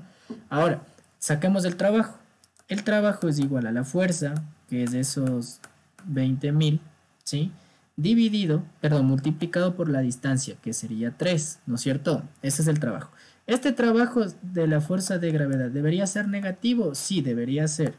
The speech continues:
O sea, para analizar bien las cosas, ¿no? Como debe de ser. Entonces, esto sería sesenta mil. ¿Listo? Sesenta mil newton metro.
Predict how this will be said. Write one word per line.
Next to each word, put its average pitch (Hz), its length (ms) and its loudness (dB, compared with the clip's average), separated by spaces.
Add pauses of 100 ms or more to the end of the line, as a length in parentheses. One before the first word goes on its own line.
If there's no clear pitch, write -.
(140)
O - 20 -18
sea, 113 240 -10 (220)
para 120 160 -6
analizar 120 440 -2
bien 139 200 0
las 131 120 -4
cosas, 120 400 -8
¿no? 117 120 -8
Como 113 240 -6
debe 127 180 -4
de 117 80 -8
ser. - 220 -14 (560)
Entonces, 151 260 0
esto 175 180 0
sería 165 580 2 (1160)
sesenta 131 640 0
mil. 110 200 -2 (220)
¿Listo? 175 420 0 (140)
Sesenta 131 500 0
mil 175 320 0 (3000)
newton 160 560 2
metro. - 260 -4